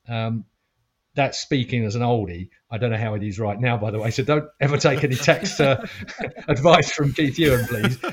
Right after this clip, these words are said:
Uh, but it used to be the fact, it used to be the fact that you could retire much earlier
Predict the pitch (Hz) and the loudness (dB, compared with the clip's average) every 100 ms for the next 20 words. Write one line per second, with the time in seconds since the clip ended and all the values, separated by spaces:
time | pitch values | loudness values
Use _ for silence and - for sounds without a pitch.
0 | - 156 143 143 180 165 160 175 247 - | -4 -4 -4 2 2 2 0 2 2 0
1 | 127 135 120 - 101 - - 151 156 208 | -2 0 0 -4 -6 -10 -8 -4 -2 -2
2 | - 143 107 113 101 139 139 175 170 139 | -2 -4 -4 -8 -8 -6 -4 -4 -4 -4
3 | 127 170 151 127 135 160 202 147 90 | -4 -2 -2 -2 -2 0 0 0 -4